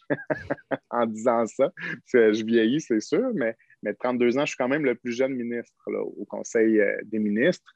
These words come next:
Puis il faut que les jeunes de notre génération, début trentaine, oui, on, on prenne notre place, c'est clair, parce que,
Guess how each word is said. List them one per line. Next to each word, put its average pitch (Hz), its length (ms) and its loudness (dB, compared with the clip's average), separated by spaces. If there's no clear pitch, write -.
Puis 117 120 -2
il 113 180 -2
faut 170 220 4
que - 120 0
les 110 120 6
jeunes 127 240 2
de 110 80 4
notre 107 180 0
génération, 104 840 -2
début 107 320 -4
trentaine, 117 640 0
oui, 113 180 6
on, 104 220 -2
on 104 40 -4
prenne 113 260 -4
notre 101 200 -6
place, 110 520 -2
c'est 104 220 0
clair, 113 480 -2
parce 104 200 -6
que, 117 280 4